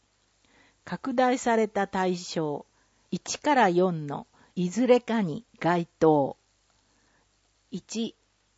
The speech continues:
業務委託、契約等に基づく収入を、確定申告の際に、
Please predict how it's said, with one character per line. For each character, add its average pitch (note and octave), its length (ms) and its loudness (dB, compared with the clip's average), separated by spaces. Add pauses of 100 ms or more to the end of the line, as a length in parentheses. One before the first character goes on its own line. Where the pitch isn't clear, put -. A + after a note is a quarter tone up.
(140)
業 C4+ 260 2
務 C#4 180 2
委 B3 100 2
託、 - 540 -4 (260)
契 A#3 280 8
約 A#3+ 300 2
等 A3+ 280 4
に C#3 320 -6
基 D#3 40 -6
づ G#3+ 400 0
く - 280 -6
収 G#3+ 360 2
入 G3+ 360 0
を、 D3+ 260 -2 (800)
確 - 260 -6
定 C4+ 260 2
申 A#3+ 280 2
告 D#3+ 320 -6
の D3 160 -6
際 G3 360 -4
に、 D#3 240 -8